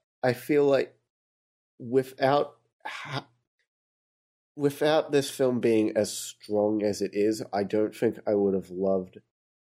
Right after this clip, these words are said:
I don't think I would have liked its sequel as much as I do. And, you know, speaking of which, Always Sunset on Third Street Two, you know, it's still going straight to the top.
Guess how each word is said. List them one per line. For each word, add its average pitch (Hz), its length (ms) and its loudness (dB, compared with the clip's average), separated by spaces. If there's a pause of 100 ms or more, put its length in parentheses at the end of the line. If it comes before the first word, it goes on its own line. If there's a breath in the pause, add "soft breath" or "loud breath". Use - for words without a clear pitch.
(480)
I 101 100 -4
don't 110 220 2
think 117 160 0
I 113 40 2
would 107 140 2
have 98 100 2
liked 98 260 0
its - 160 -6
sequel 107 640 -4 (280)
as 92 240 2
much - 580 -2 (380)
as 90 100 -4
I 87 100 0
do. 101 420 0 (680)
And, 87 480 -2
you 92 180 -2
know, - 60 -4
speaking 123 600 -2
of 92 160 -6
which, - 460 -4 (420)
Always 110 360 2
Sunset 107 400 0
on 101 160 -2
Third 101 280 0
Street 92 260 -6
Two, 110 380 0 (1080)
you 98 120 -2
know, 98 100 -2 (360)
it's 110 200 2
still 127 280 2
going 110 320 2
straight 107 640 0
to 98 120 -2
the 92 100 -2
top. - 400 -6